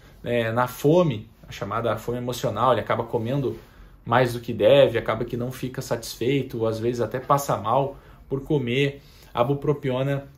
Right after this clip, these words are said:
e o naltrexona também ajudam a controlar, e em casos específicos são bem efetivas. A bupropiona aqui no Brasil também não é, é permitida só pra obesidade,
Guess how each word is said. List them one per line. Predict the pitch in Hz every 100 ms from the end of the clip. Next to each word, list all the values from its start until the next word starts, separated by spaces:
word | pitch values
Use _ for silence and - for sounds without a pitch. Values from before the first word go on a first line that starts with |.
| -
e | -
o | 123
naltrexona | 123 127 120 - 123 131
também | 143 120 120 143
ajudam | 127 113 113 139 156 123 107 - -
a | -
controlar, | - 127 - 139 117 110 120 - - - - - -
e | 151
em | 156
casos | 147 147 143
específicos | 143 151 143 - 135 143 143 - -
são | - 135 135
bem | 131 135 139 135
efetivas. | 135 165 151 - 117 - - - - -
A | 160
bupropiona | 208 220 196 175 180 175
aqui | 180
no | 175
Brasil | 170 151 123 143 160 - - - -
também | 139 135 156
não | 135
é, | 127 143 127 113 110 - - -
é | - 117
permitida | 117 131 127 - 151 143 123 117
só | - 160 180 180
pra | 151 143
obesidade, | 131 131 139 139 120 139 143 123